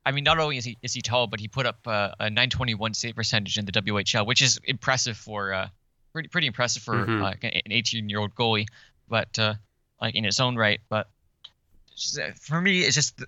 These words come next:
Speaker 1: the fact that they traded up and picked a goalie. Those two things kind of rubbed on, off on me a bit. Um, yeah, a bit, a bit poorly because I, I mean, one, trading up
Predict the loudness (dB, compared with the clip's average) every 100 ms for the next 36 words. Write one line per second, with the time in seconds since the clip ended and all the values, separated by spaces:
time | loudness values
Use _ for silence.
0 | -10 -6 2 2 2 -4 -4 -2 -2 -4
1 | _ _ _ -12 -4 0 4 6 4 2
2 | -4 _ -8 -6 -4 -6 -4 -4 -4 0
3 | 2 2 0 -2 -4 -2 -2 0 -2 0
4 | -2 -4 -6 -4 -4 -6 -6 -8 -10 -8
5 | -6 -6 -12 -20 _ _ -2 0 0 -4
6 | -14 _ -20 -20 -20 _ -4 0 0 2
7 | 2 2 2 2 2 2 -2 -8 _ -2
8 | 0 4 4 4 2 2 4 4 4 2
9 | 2 4 4 6 4 0